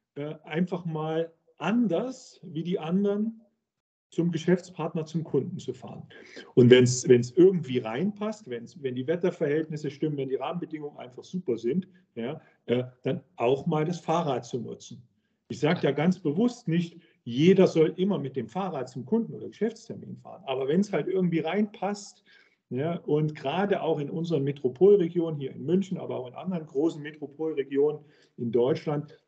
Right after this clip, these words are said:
ist man ja oft mit dem Fahrrad viel, viel, viel schneller mit, als mit dem Auto. Und, äh, da redet man noch gar nicht über das Thema Parkplatzsuche. Und, äh, ich glaub, inzwischen ist auch das Thema Fahrrad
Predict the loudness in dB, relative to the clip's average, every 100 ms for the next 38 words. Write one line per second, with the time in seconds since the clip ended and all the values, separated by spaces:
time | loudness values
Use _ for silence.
0 | _ -8 -4 0 -2 -2 -2 -2 -2 -14
1 | -20 _ _ -4 0 0 0 -4 -2 0
2 | -2 -2 -2 2 0 2 -2 0 -2 -2
3 | -4 -8 -8 -8 -6 -6 -4 0 0 0
4 | -10 -16 _ _ _ _ _ 2 4 4
5 | 6 6 4 4 2 0 -2 -2 0 0
6 | 0 -2 -2 -2 -2 -4 -6 -6 -8 -10
7 | -12 -16 -16 -20 _ -20 -20 _ -20 _
8 | 4 6 4 2 -2 -4 -4 -2 -2 -4
9 | -6 -6 0 2 4 2 -4 2 2 4
10 | 0 0 -2 -6 -8 -2 -2 -2 -8 -16
11 | -6 -4 -2 -2 -4 -4